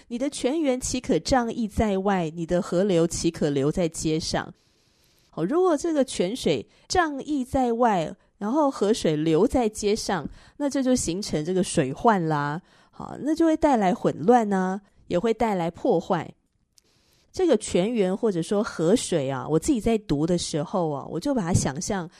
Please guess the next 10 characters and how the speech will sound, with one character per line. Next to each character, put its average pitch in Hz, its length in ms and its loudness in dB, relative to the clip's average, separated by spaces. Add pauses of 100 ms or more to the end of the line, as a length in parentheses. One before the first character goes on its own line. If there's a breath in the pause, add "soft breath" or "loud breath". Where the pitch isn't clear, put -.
(300 loud breath)
这 381 120 0
就 359 160 2
很 262 140 -2
像 247 200 0
是 233 180 0
婚 226 140 4
姻 233 120 -2
中 226 240 0
的 175 80 -4
性。 - 480 -4